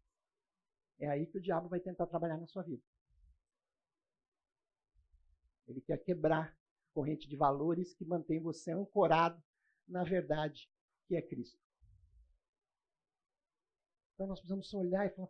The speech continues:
"Poxa, quais são os valores? O que que é, quais são as coisas que eu não abro mão?" E se por acaso eu tenho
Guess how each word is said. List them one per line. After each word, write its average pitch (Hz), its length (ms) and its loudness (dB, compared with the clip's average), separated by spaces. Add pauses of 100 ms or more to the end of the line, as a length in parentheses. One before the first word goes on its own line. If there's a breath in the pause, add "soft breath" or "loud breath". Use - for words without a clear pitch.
"Poxa, - 220 -14
quais 277 140 -8
são 247 140 -6
os 208 60 -10
valores? 190 400 2
O 160 60 -12
que - 140 -8
que - 120 -4
é, 311 60 -4 (240)
quais 285 160 -10
são 285 140 -6
as - 100 -8
coisas 208 240 4
que - 80 -4
eu 196 60 2
não 214 200 2
abro 165 280 2
mão?" 127 200 -4 (2250)
E 170 60 -6
se - 160 -4
por 247 160 0
acaso 240 480 4
eu 233 60 4
tenho 247 500 2